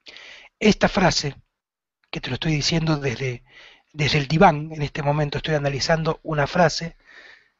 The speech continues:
desde un rol de tu-, netamente de psicoanálisis, pero que te da la pauta para entender por qué fracasás, es que si para vos el dinero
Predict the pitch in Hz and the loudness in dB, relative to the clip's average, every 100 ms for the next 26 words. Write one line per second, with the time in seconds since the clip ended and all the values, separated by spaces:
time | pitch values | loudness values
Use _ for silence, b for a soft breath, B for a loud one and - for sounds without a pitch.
0 | _ 147 143 123 143 147 135 147 151 139 | _ -2 -2 0 0 0 0 2 2 0
1 | 135 - - 143 - 139 156 165 147 156 | -10 -18 -12 -10 -8 -2 -2 0 0 0
2 | 147 139 - 147 135 160 127 135 - B | 0 -2 -2 -2 0 0 0 -6 -10 B
3 | B B - 151 135 - - 139 160 160 | B B -6 -2 -2 -2 -4 2 4 6
4 | 165 139 - 135 - 127 131 139 156 147 | 4 2 0 -4 -4 -6 -6 -2 0 0
5 | 160 _ - 143 - 156 156 135 127 - | -4 _ -10 -8 -4 -4 -2 -2 -2 -2
6 | 143 - - _ _ _ _ _ _ _ | -2 -4 -12 _ _ _ _ _ _ _
7 | B B B B B B B 151 - 156 | B B B B B B B -6 -2 -2
8 | - 151 165 180 143 - - _ _ _ | 0 2 4 4 2 -2 -10 _ _ _
9 | _ _ 143 131 156 165 131 123 | _ _ -14 -6 -2 -2 -4 -8